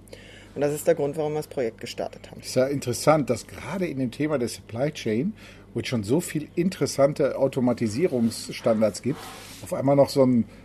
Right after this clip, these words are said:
Speaker 2: so eine Ecke existiert, die papierbasiert ist. Da hätte ich jetzt nicht gedacht, ne?
Speaker 1: Allgemein in das, im Supply Chain Management gibt es viel papierbasierte Prozesse, aber das ist einer, wo wir uns das größte Optimierungspotenzial durch eine Digitalisierung versprechen. Und das tun wir jetzt einfach mittels Blockchain, weil das eine angesagte Technologie ist,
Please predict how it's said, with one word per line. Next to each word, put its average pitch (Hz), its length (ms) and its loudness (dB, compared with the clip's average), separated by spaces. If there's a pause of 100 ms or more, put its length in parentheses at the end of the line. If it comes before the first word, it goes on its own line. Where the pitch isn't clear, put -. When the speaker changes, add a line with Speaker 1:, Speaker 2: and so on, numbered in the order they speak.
(100)
Speaker 2:
so 113 120 4
eine 139 200 2
Ecke 190 260 4
existiert, 165 600 -2
die 139 80 0
papierbasiert 107 840 0
ist. 107 280 -8
Da - 20 -4
hätte 123 160 2
ich 117 80 -2
jetzt 120 220 -2
nicht 139 160 -6
gedacht, 127 420 2
ne? 170 160 -8 (680)
Speaker 1:
Allgemein 180 680 8
in 196 180 4
das, 185 160 6
im 185 220 0
Supply 180 300 2
Chain 170 180 -2
Management 160 400 -2
gibt - 180 -8
es 139 100 -8
viel 196 180 0
papierbasierte 196 720 0
Prozesse, 180 760 2
aber 143 200 2
das 151 180 2
ist 170 160 -4
einer, 156 320 0
wo 143 100 -2
wir 143 120 0
uns 139 160 -6
das 143 120 -12
größte - 320 0
Optimierungspotenzial 131 1200 -4
durch 127 160 -8
eine 131 80 -8
Digitalisierung 131 800 -4
versprechen. - 560 -8
Und 131 180 -6
das - 160 -6
tun 160 240 -4
wir 165 100 4
jetzt 165 200 0
einfach 170 360 -4
mittels 147 300 -6
Blockchain, 170 500 -2
weil 127 120 0
das - 180 -6
eine - 120 -8
angesagte 139 520 -6
Technologie 127 600 -8
ist, - 280 -6